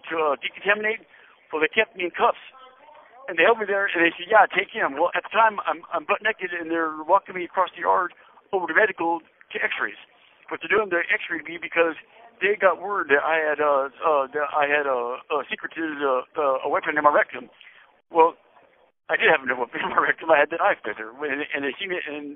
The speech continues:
eventually I, I was put on potty watch, and they got it from me. Well, then, uh, about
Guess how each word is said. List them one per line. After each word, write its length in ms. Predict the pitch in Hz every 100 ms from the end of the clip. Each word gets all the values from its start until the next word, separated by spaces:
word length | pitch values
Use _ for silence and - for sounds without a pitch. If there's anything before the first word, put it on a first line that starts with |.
| - 170
eventually 400 | 160 180 151 151
I, 240 | 147 143 135 _ _ _ _ _
I 160 | - 151
was 80 | 143 180
put 80 |
on 80 | 180
potty 240 | 156 185 147
watch, 320 | 139 151 151
and 280 | 139 131 135 _
they 100 | 151
got 160 | 185 175
it 20 |
from 120 | 131
me. 100 | 117 104 _ _ _ _ _ _ _ _ _ _ - - _ _ - -
Well, 160 | 160 175 180
then, 160 | 196
uh, 400 | 202 190 160 156 165
about 240 | 180 214